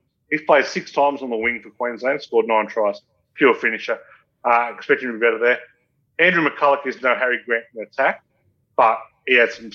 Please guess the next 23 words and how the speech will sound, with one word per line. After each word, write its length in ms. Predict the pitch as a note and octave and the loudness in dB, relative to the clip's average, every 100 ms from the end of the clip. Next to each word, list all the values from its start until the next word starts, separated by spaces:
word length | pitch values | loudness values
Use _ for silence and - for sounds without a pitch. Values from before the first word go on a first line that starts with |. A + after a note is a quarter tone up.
| - | -8
real 140 | C3 A2 | -4 -4
steel 480 | - - B2 A#2 A2 | -6 -2 2 4 2
in 80 | G#2+ | -2
the, 180 | A2+ A#2+ | -8 -10
in 60 | |
the 60 | A2 | -12
middle 180 | A#2 A2+ | -6 -4
of 60 | |
the 60 | G#2 - | -4 -4
field 140 | A2 | -4
as 100 | G#2+ B2+ | -4 -2
well. 300 | B2+ - - _ _ _ _ - | -2 -2 -8 _ _ _ _ 0
And, 200 | C3 B2+ | 2 2
and 180 | - B2 | 0 0
Ben 140 | D3 B2+ | 0 2
Hunt's 240 | C3+ B2 | -2 -2
a 20 | |
much 180 | B2 B2 - | -4 -4 -4
better 140 | A#2 - | -6 -4
fit 200 | B2+ A#2 _ A#2+ | -4 -6 _ -8
at, 140 | B2+ B2 | -6 -6
at, 120 | B2 - | -8 -10
at, 160 | B2+ B2 | -10 -10